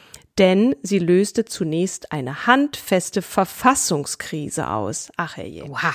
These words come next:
Speaker 1: Warum das? Die niederländische Verfassung sieht vor, dass das Parlament einer Hochzeit von, Achtung, männlichen Mitgliedern des Königshauses zustimmen muss, wenn diese nicht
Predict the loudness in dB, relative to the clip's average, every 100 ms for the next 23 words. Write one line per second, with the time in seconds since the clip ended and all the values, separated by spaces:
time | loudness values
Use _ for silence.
0 | -4 4 8 8 6 0 0 -4 -4 -12
1 | -16 -20 -20 -20 _ -4 0 4 6 6
2 | 6 4 2 0 -2 -2 2 2 4 0
3 | 0 0 -2 -2 2 4 2 -2 -6 -8
4 | -6 -6 -6 2 4 4 4 2 0 0
5 | 0 0 0 4 2 2 -2 0 0 0
6 | 0 0 -4 -2 0 -2 -4 -4 -4 _
7 | _ _ -2 4 6 6 4 2 2 2
8 | -2 -6 -2 -2 -2 2 2 4 0 -4
9 | -4 -2 -4 -6 _ 0 4 4 4 2
10 | 4 2 0 -2 -14 -20 -6 -4 0 -2
11 | 0 0 -2 4 8 8 4